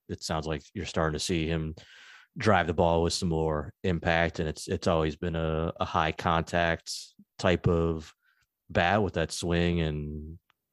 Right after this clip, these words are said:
zone control that we were talking about. So, um, yeah, I mean, there's, there's a reason he's number two <laughs> on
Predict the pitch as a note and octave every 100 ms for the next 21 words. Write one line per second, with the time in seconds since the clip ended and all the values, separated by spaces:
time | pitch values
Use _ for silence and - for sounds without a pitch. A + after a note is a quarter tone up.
0 | _ - E2+ F2 F2 E2+ - D#2+ D#2+ D#2
1 | _ - F#2+ E2 D#2 D#2 E2+ E2 E2 D#2+
2 | D#2+ F2 - E2+ D#2 - _ - D#2+ D#2
3 | D#2 D#2 D#2 - F2 F#2 - E2+ D#2+ E2+
4 | E2 - - F2+ F#2 F#2 F#2+ F#2 F2+ -
5 | - F#2+ F#2 F#2 G#2 G2 F2 - - D3+